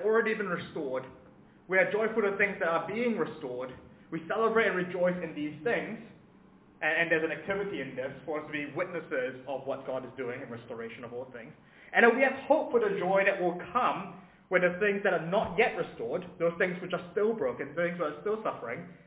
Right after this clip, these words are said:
we have hope that we will have joy when those things are eventually restored,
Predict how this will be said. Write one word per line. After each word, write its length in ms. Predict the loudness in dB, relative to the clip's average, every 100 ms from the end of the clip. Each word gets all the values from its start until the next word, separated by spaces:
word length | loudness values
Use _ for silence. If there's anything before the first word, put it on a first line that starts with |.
| _ _ _ _
we 120 | 2 4
have 140 | 4 6
hope 220 | 4 6
that 120 | 2 4
we 120 | 2
will 160 | 2
have 440 | 0 6 8 8 4
joy 240 | 0 0
when 160 | 0 0
those 160 | 0 0
things 160 | -2 -2
are 100 | -2
eventually 360 | -2 -4 -6
restored, 480 | -6 -8 -8 -8